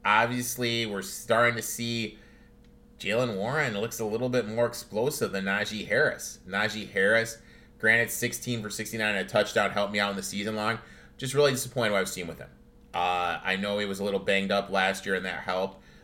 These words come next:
But for Warren, think Warren brings a little bit more to the game. Obviously, where are all the George Pickens fanboys? Where, like, literally, where are all the fucking George Pickens fanboys?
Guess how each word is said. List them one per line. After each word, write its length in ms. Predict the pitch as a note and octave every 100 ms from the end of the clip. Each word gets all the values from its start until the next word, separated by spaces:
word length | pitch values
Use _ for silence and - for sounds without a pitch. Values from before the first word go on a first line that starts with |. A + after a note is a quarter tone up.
| - -
But 420 | G#2 G#2 G2+ - - - - - - -
for 220 | - B2+
Warren, 600 | A2 G#2+ D3 F3+ C#3 A#2 G#2+ - - - - - -
think 180 | C3+ B2+
Warren 260 | A2+ B2 A2
brings 200 | A#2 G#2
a 60 |
little 280 | F2+ F#2+ A2+
bit 240 | A2 F#2+ F2+
more 400 | F#2 G2 G2 F#2+ - - - - - -
to 180 | - C#3+
the 100 | A2+
game. 440 | F#2+ G#2 G#2+ G#2+ - G2+
Obviously, 600 | G#2 A2 A#2 - A#2 A2
where 280 | A2 A#2
are 60 | A#2+
all 80 | A#2+
the 80 | G#2+
George 640 | G2 A2 A2+ A2 - -
Pickens 360 | A#2+ A2+ G2+ -
fanboys? 540 | G#2 G#2 D#2+ - - - - - - -
Where, 360 | F#2+ A#2 C#3+ A2+
like, 260 | A#2 G2+
literally, 520 | A2+ D#3 D#3 B2+ F#2+ - - -
where 360 | - A2 D3+ G3
are 40 |
all 160 | F#3 D#3+
the 80 | C#3+
fucking 360 | D3+ C#3 B2+
George 300 | A#2+ B2 A#2+
Pickens 380 | B2 A#2 G2 F#2+
fanboys? 580 | G2+ F#2+ D#2+ D2+ -